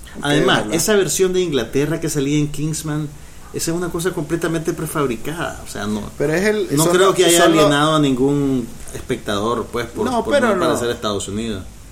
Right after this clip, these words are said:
Speaker 1: Fíjate que yo creo que sí, porque con tanta omnipresencia de, lo,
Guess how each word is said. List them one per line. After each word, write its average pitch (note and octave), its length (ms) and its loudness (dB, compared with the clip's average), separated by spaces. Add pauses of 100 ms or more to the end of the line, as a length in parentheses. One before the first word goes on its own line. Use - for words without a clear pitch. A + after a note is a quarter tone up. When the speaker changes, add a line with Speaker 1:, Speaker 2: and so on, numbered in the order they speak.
(140)
Speaker 1:
Fíjate F3+ 280 -2
que G3+ 100 0
yo F#3 160 0
creo F#3+ 220 -2
que E3 120 -6
sí, F#3 240 -4
porque B2 300 -6
con A#2 220 -6
tanta F#3 800 -2 (220)
omnipresencia D3 880 -2
de, A2 140 -2
lo, G2+ 380 -4